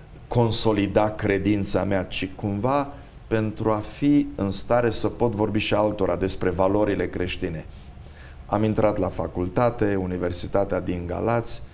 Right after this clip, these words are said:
și am plecat în armată. Pentru nouă luni am fost în unitatea militară în care erau toți studenții Universității din Galați.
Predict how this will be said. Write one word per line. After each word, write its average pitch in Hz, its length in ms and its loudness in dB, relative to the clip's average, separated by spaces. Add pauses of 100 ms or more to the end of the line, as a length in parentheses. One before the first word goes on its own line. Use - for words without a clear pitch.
(160)
și - 140 -6
am 131 80 0
plecat 117 320 2
în 110 100 2
armată. 101 500 -2
Pentru 92 340 -2
nouă 104 240 4
luni 131 480 2 (580)
am 95 160 0
fost 110 280 2
în 101 120 2
unitatea 101 500 2
militară 98 540 0
în 104 100 -2
care 98 200 -2
erau 113 520 2
toți 156 240 2
studenții 104 600 0
Universității 92 680 -4
din 90 180 -6
Galați. - 400 -6